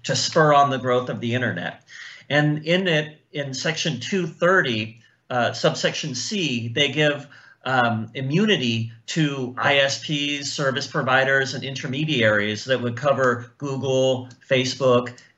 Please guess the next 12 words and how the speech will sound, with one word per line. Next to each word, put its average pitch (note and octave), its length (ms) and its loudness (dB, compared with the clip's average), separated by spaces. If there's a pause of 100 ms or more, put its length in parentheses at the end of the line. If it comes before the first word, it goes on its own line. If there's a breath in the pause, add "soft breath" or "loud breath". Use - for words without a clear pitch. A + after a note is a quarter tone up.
uh, G#2+ 320 4
YouTube, C3+ 760 -2 (140)
Instagram, C3 760 2
all C#3 240 6
of A#2 140 2
those, B2+ 380 4
and, B2+ 160 -2
and C#3+ 140 -4
even C#3+ 280 0
bloggers. B2 720 0 (440 loud breath)
Um, B2+ 420 0
however, D#3 800 2